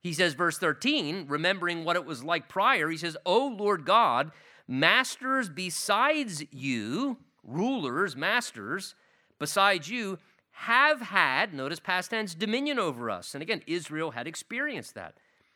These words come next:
Numerous times they would rebel against God, and whether it was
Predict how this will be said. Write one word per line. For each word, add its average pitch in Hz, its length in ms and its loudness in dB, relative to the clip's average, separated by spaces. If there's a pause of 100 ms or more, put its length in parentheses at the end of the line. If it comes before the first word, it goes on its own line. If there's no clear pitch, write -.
(120)
Numerous 180 480 0
times 220 500 -2
they 131 140 -6
would 143 180 -6 (240)
rebel 123 400 0
against 131 380 -4
God, 202 400 4
and 120 160 -10
whether 135 320 -4
it - 100 -12
was 120 420 -6